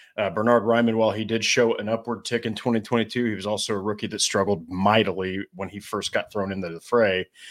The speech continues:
And then Braden Smith, you know, he had kind of been on and off a little bit with the rest of the team. So I think you gotta look at this group and you gotta be super proud. I mean, they're, they're, uh, tied for the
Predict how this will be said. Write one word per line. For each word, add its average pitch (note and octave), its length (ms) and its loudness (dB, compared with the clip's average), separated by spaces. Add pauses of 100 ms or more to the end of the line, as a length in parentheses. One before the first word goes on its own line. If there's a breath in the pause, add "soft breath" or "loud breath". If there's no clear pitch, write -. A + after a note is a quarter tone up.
(200 loud breath)
And G#2+ 140 2
then G#2+ 380 4
Braden A2+ 360 6
Smith, C3 380 6
you A2 60 -2
know, A2 120 2
he A2 240 2
had G#2 180 -2 (320)
kind D3+ 240 6
of C3+ 80 0
been C#3 160 6
on B2+ 240 4
and A2+ 100 2
off A2+ 260 2
a B2 40 0
little A#2 180 2
bit A2 220 2
with G#2+ 100 -8
the G#2 80 -8
rest A2 300 0
of F#2 80 -16
the - 40 -8
team. G#2+ 200 -2
So G#2+ 280 0 (360 loud breath)
I C#3 100 8
think F3+ 220 4
you A2+ 60 -4
gotta A2 200 6
look A2 180 0
at - 120 -6
this - 240 -2
group A2 280 2
and G2+ 80 0
you F#2+ 60 -2
gotta G2 180 4
be F2 120 -2
super - 320 2
proud. A#2 540 4 (460 loud breath)
I A#2 80 6
mean, A#2 220 6
they're, B2+ 320 8
they're, B2+ 280 6
uh, G#2+ 320 6
tied C3 300 6
for C3 120 0
the A2 100 0